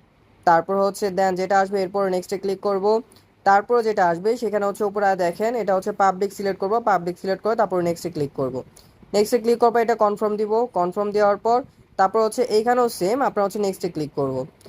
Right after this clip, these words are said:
নেক্সটে ক্লিক করার পর এরপর হচ্ছে নেক্সটে ক্লিক করব। Then আমার হচ্ছে এখানে একটা স্কিপ করে দিব আমি। আহ, স্কিপ করার পর go to, আহ, professional dashboard, সেটাই ক্লিক করব। সেটাই ক্লিক করার সাথে সাথে আমার কিন্তু,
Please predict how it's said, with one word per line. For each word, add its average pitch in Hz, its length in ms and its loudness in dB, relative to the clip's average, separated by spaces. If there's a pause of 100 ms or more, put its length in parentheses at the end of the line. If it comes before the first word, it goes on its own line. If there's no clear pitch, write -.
(200)
নেক্সটে 190 280 2
ক্লিক 214 180 4
করার 220 160 4
পর 214 140 0
এরপর 208 300 0
হচ্ছে 214 320 0
নেক্সটে 196 320 -4
ক্লিক 208 200 -6
করব। 214 440 -2 (480)
Then 190 300 2
আমার 208 280 2
হচ্ছে 226 600 0
এখানে 208 240 -2
একটা 214 320 -4
স্কিপ - 280 -8 (100)
করে 165 180 4
দিব 139 160 -2
আমি। 135 260 -4 (580)
আহ, 165 360 2
স্কিপ 226 240 -6
করার 226 160 6
পর 233 160 0
go 202 320 -2
to, 262 220 0 (340)
আহ, 185 320 2
professional 214 380 0
dashboard, 151 320 -2
সেটাই 202 300 -4
ক্লিক 170 240 -8
করব। 135 360 -6 (420)
সেটাই 202 280 2
ক্লিক 233 160 0
করার 233 160 4
সাথে 220 220 0
সাথে 226 220 0
আমার 196 320 2
কিন্তু, 226 540 -4